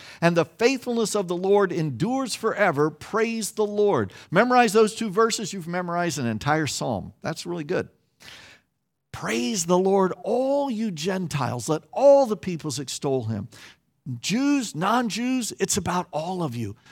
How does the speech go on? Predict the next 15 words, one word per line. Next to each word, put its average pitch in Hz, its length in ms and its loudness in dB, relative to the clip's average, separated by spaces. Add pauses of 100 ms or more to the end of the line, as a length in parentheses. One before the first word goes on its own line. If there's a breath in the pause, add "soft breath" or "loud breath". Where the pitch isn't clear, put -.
(120 soft breath)
So 180 380 0 (360 soft breath)
whatever 247 520 6
your 226 160 0
differences, 165 960 -4
learn 214 480 0
to 220 100 -2
deal 180 460 -4
with 170 240 0
them 147 300 -2 (160)
in 156 160 -2
the 160 80 0
order 190 340 0
to 147 120 -8
come 160 300 -8
together 113 800 -6